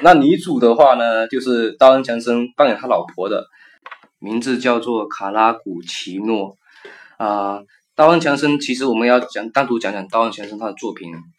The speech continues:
有很多。在二零零一年的时候，有部叫《木乃伊》的，然后第二部的时候，对，<laughs> 第二部的时候是《木乃伊二》，他扮演那个魔蝎大帝、蝎子王嘛。然后另外他自己也，个人也拍了一部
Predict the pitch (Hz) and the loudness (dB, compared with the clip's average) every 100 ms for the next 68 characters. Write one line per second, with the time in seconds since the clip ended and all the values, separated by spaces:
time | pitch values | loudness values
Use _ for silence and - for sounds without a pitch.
0 | _ _ - 107 90 87 87 87 _ - | _ _ -12 -10 -8 -10 -14 -18 _ -4
1 | 135 117 - 147 117 107 110 101 104 120 | 0 0 0 2 2 -2 -4 -6 -4 0
2 | 123 104 101 98 101 98 92 110 104 - | 0 -2 -8 -12 -10 -10 -10 -10 -10 -10
3 | 107 104 120 95 87 85 87 85 _ _ | -10 -4 -4 -4 -8 -14 -16 -18 _ _
4 | _ _ _ _ _ _ _ - 95 110 | _ _ _ _ _ _ _ -12 -4 0
5 | 117 117 _ _ - 165 139 131 123 98 | 0 -4 _ _ -2 2 4 2 -4 -6
6 | 98 98 - - - - - - - - | -14 -14 -12 -12 -12 -16 -18 -16 -18 -12
7 | - 147 131 123 113 98 98 101 92 107 | 2 4 4 0 -6 -8 -6 -6 -6 -8
8 | 98 82 _ 131 110 92 98 120 98 - | -10 -12 _ -2 -2 -2 -4 -4 -4 -6
9 | 110 120 107 92 101 98 85 80 - _ | -8 -6 -6 -8 -12 -12 -12 -14 -20 _
10 | 82 92 95 101 101 90 95 95 _ - | -10 -8 -6 -6 -6 -8 -14 -18 _ -12
11 | 110 107 87 69 64 - _ _ _ - | -10 -10 -10 -12 -14 -20 _ _ _ -20
12 | - - _ 107 156 180 165 170 - 120 | -20 -20 _ 2 4 4 4 0 -4 -6
13 | 107 101 135 110 107 - 127 117 104 107 | -6 -2 0 0 -4 -4 0 0 -2 -2
14 | 117 107 | -4 -4